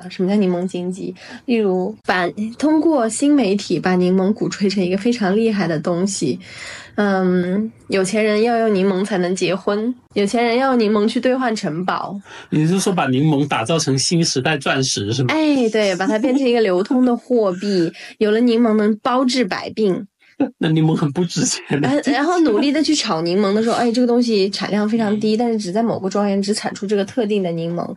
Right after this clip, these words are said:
Speaker 2: 嗯。
Speaker 1: 这柠檬可以拿来包治百病，能拿来酿酒，能拿来干嘛？Whatever，就是你生活中处处都需要柠檬的时候，也许柠檬就变得不那么廉价了。但幻想一下，这个情况可能出现了，非常难。
Speaker 2: 我觉得，嗯，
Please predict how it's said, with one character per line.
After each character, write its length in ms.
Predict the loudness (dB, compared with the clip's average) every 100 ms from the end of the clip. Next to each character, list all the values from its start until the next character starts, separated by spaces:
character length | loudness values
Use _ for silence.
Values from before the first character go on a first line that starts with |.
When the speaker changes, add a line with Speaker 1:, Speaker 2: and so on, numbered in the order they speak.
| -14
Speaker 2:
嗯。 60 | -18 -6
Speaker 1:
这 120 | 0
柠 140 | 2 4
檬 140 | 2
可 120 | 2
以 60 | 0
拿 160 | 2
来 140 | 0 0
包 180 | 0 0
治 140 | 0
百 200 | -2 -2
病， 160 | -2 -2
能 120 | 0
拿 160 | 2
来 100 | 2 2
酿 240 | 2 0
酒， 200 | 0 0
能 100 | 0
拿 80 | 0
来 80 | 0
干 140 | 0
嘛？ 100 | 0
Whatever， 480 | 0 0 0 0 -4 -10 -20 -6
就 100 | 0
是 80 | 2
你 80 |
生 160 | 2 2
活 100 | 2
中 240 | 2 4 2
处 160 | 0
处 160 | 0 2
都 160 | 2 2
需 140 | 0
要 120 | 0
柠 200 | 2 2
檬 200 | 2 2
的 120 | 0 0
时 160 | -2
候， 320 | -8 -8 -10 -12 -20 -20 -20 -20 _ _ -20 -16 -8 -8 -4
也 100 | -4
许 160 | 0 0
柠 160 | 2
檬 120 | 2
就 100 | 2
变 200 | 0 0
得 80 | -2
不 140 | -2 -2
那 80 |
么 80 | -2
廉 160 | -2 -6
价 160 | -8 -12
了。 140 | -14 -18 -20 -20 -8
但 160 | -2 -2
幻 180 | 0 -2
想 200 | 0 0
一 60 |
下， 120 | 0
这 120 | 2 2
个 80 |
情 180 | 2 0
况 180 | 0 0
可 120 | 0
能 120 | 0 0
出 120 | 0
现 140 | 0
了， 100 | -2 0
非 120 | -2
常 200 | 0 0
难。 340 | 2 0 -2 -6 -16 -20 -6
Speaker 2:
我 100 | -2
觉 140 | 0 2
得， 100 | 2 2 2 2
嗯， 440 | 0 0 2 0